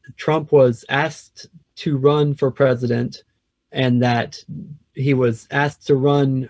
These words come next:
because he was the guy who was gon-, gonna get the job done, basically. Uh, you know, that everyone else was corrupt. Trump was the only one who wasn't corrupt. You know, that's what, like, the, the story is that,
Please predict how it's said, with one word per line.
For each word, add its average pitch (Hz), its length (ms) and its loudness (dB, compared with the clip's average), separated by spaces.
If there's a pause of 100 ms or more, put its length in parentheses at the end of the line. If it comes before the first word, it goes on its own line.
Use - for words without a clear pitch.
because 139 440 0
he 147 140 -2
was 127 180 -4
the 135 80 -4
guy 127 240 0
who 120 120 2
was 113 120 -2
gon-, 120 240 -4 (140)
gonna 123 160 0
get 120 180 -6
the 117 80 -4
job 117 300 -4
done, 113 200 -8
basically. 127 560 -10 (380)
Uh, 123 280 0
you 135 60 0
know, 117 120 2
that 110 240 0
everyone 156 400 2
else 151 200 2
was 139 140 0
corrupt. 135 640 0 (240)
Trump 147 260 -2
was 139 160 2
the 139 80 2
only 139 180 2
one 135 220 0
who 123 140 0
wasn't 127 400 0
corrupt. 127 480 -2 (100)
You - 140 -4
know, 113 160 -2
that's 135 500 -4
what, 143 120 -6 (420)
like, - 200 -8
the, 135 240 4 (120)
the 143 100 -4
story 160 400 6
is 131 200 2
that, 123 200 0